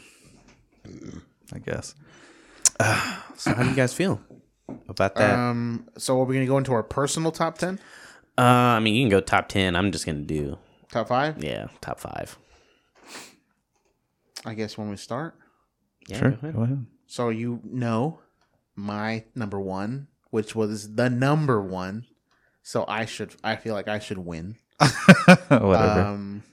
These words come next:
Speaker 3: is Hereditary. We,
Speaker 2: Hereditary.
Speaker 3: I think that was our number, our second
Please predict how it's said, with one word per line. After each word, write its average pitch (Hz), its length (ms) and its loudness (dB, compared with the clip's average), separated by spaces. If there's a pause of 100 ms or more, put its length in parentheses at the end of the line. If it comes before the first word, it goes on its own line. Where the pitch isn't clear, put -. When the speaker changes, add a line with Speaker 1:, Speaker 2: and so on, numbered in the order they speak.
(180)
Speaker 3:
is 113 200 -2
Hereditary. 104 920 -4 (160)
We, 107 120 -4
Speaker 2:
Hereditary. 101 720 -4
Speaker 3:
I - 40 -2
think 165 160 0
that 156 100 4
was 143 120 2
our 135 100 4
number, 127 600 2
our 101 280 0
second 127 580 -2